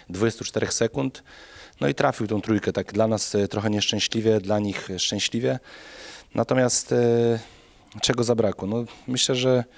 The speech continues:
szczęścia trochę też, może, może gdzieś umiejętności, może doświadczenia,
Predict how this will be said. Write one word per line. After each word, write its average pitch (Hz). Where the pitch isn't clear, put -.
szczęścia -
trochę 92
też, -
może, 117
może 123
gdzieś 110
umiejętności, 104
może 127
doświadczenia, 107